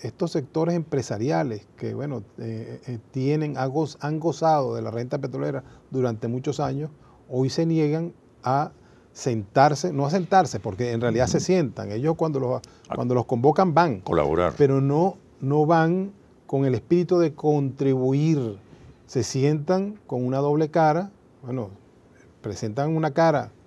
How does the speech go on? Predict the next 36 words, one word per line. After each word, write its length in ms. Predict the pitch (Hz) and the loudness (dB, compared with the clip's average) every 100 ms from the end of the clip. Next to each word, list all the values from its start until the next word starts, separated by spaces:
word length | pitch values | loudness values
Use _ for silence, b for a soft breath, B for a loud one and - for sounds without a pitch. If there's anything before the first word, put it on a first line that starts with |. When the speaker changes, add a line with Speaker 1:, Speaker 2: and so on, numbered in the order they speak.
| - - | -20 -14
Speaker 1:
cuando 220 | 113 101 | -10 -8
están 180 | 104 104 | -6 -4
sentados, 560 | 143 135 156 147 180 - b b b _ _ | -6 0 2 4 2 -6 b b b _ _
le 180 | - 107 | -6 -2
dicen 320 | 104 101 139 | -2 -2 -2
sí 80 | 120 | 0
a 100 | 160 | 0
todo, 220 | 160 170 | 2 2
pero 240 | 170 143 117 | 2 -2 -2
cuando 240 | 117 107 | -4 -6
salen 320 | 95 127 135 | -6 -6 -6
hacen 240 | 123 120 117 | -8 -8 -10
otra 220 | 113 107 | -8 -8
cosa 240 | 107 110 | -8 -8
distinta. 400 | 107 98 104 - | -10 -12 -8 -2
Speaker 2:
Ok, 120 | 110 110 | 0 6
ahora, 200 | 117 117 | 8 8
eso, 140 | 156 | 4
Speaker 1:
No 120 | 147 | 4
hay 100 | 160 | 6
Speaker 2:
esos 120 | 151 143 | 6 6
grupos 200 | 151 156 | 6 8
Speaker 1:
sinceridad. 340 | 151 139 113 | 6 8 6
Speaker 2:
están 80 | - | 6
identificados. 720 | 123 - - 87 - - - | 4 2 -2 -4 -4 -6 -4
Esos 160 | 98 98 | -2 0
grupos 260 | 101 120 | 0 0
los 100 | 101 | 0
puedes 220 | - 87 | 2 0
identificar 680 | 98 87 78 - - - 92 | 2 0 0 -8 -8 -4 -4
fácilmente 580 | - 92 98 82 90 - | -2 -4 -2 -4 -4 -4
por 160 | - 98 | -2 0
los 100 | 71 | -2
mecanismos 480 | 82 78 76 101 92 | -2 -4 -4 -4 -4
de 100 | - | -6
control 520 | 90 82 - 76 | -8 -8 -2 -2